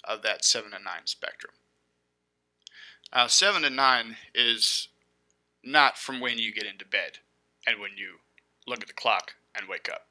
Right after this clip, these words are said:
your alarm goes off. This is when you actually are freaking zonked out, and you start going into your R E M sleep. You know, we all go, "Okay, hey, I'm in bed at ten o'clock," and then, "Okay, eleven, twelve, one, two, three, four, five, okay,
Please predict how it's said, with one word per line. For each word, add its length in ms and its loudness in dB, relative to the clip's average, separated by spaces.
your 140 -14
alarm 240 -12
goes 160 -20
off. 260 -16
This 200 6
is 160 -2
when 220 2
you 180 -2
actually 600 2
are 260 6
freaking 320 2
zonked 320 2
out, 320 2
and 140 6
you 60 4
start 360 4
going 240 -4
into 240 -8
your 120 -4
R 160 0
E 40 2
M 120 -6
sleep. 240 -6
You 100 2
know, 120 0
we 140 0
all 180 10
go, 240 0
"Okay, 300 8
hey, 260 12
I'm 200 8
in 100 0
bed 220 8
at 140 0
ten 160 4
o'clock," 440 8
and 160 -4
then, 140 -2
"Okay, 320 2
eleven, 460 -4
twelve, 520 -2
one, 440 -6
two, 460 -4
three, 440 -6
four, 380 -12
five, 160 -12
okay, 180 -6